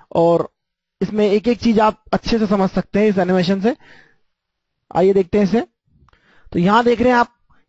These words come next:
यह जो crest के साथ में यदि आप चल रहे हैं, इस crest के साथ में भी चल रहे हैं आप, या इस टॉप के साथ में चलिए,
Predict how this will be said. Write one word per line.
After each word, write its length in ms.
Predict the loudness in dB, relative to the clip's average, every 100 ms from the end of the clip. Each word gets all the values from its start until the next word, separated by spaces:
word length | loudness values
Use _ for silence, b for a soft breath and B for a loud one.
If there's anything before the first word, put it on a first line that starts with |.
| -20
यह 340 | -8 -2 0
जो 120 | 0
crest 340 | -2 -2 -2 -4
के 120 | -4
साथ 200 | 0 0
में 140 | 0
यदि 120 | 0 0
आप 140 | 0
चल 200 | 0 0
रहे 160 | -2 -2
हैं, 60 |
इस 100 | -4
crest 300 | -2 -2 -2
के 80 | -2
साथ 180 | -2 -2
में 180 | 0 0
भी 80 |
चल 180 | 0 -2
रहे 140 | -2 -2
हैं 60 |
आप, 160 | -4 -6 _ _ _ _ _ _ _ _ _ _ _ _ _ b b -4
या 260 | 0 0
इस 240 | -2 -2 -2
टॉप 200 | -2 0
के 100 | -2
साथ 180 | 0
में 120 | -2 -2
चलिए, 320 | -2 -2